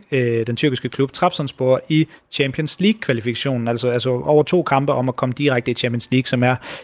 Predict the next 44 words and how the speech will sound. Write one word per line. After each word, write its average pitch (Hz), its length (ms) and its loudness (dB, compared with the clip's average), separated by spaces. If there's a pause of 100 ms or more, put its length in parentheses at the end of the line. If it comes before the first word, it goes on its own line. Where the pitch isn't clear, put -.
øh, 123 320 0
øh, 123 380 0
Europas 135 340 2
største - 300 0
klubturnering. 123 520 -2 (520)
Øhm, 143 340 2
så 185 120 0
jeg 202 120 6
skrev 165 200 6
lidt 135 120 0
om, 127 100 0
hvad 117 100 -4
jeg 170 180 2
vidste 214 200 2
om, 147 240 -2
om 143 160 -2
Trabzonspor, 139 600 2
og 139 160 -4 (140)
det 185 160 6 (640)
tror 170 140 2
jeg - 20 2
vist 139 160 -6
roligt, 185 160 4
man 160 100 0
kan 131 120 -6
sige, 160 340 -2 (220)
var 151 100 2
lidt 160 200 2
mere 160 120 4
populært, 143 380 2
end 123 80 -2
jeg 139 100 4
i - 20 2
hvert 123 160 2
fald 123 120 -4
havde 123 120 -2
regnet 131 300 2
med, 120 140 2 (260)
men 160 180 4
ikke 196 180 2 (200)
blandt 147 340 4 (260)
danske 175 380 2 (120)
fodboldtilhængere, 123 760 -2
fordi, 156 440 -4